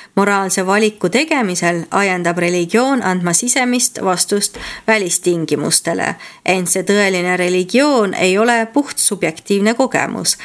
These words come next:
See toob esile üksikisiku kogu subjektiivsuse,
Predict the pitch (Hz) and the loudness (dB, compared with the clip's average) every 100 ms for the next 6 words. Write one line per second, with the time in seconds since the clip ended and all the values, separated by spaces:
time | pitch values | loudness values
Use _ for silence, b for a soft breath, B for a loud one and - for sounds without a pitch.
0 | B B - 285 202 180 208 - 226 208 | B B -2 -2 0 2 2 2 2 2
1 | 247 - 226 - 220 208 - 180 220 311 | 2 -2 -2 -2 0 -2 -2 0 0 2
2 | 269 254 247 - - 254 240 226 226 220 | 2 0 -2 -2 0 2 2 0 0 0
3 | 208 208 202 202 | 2 2 2 0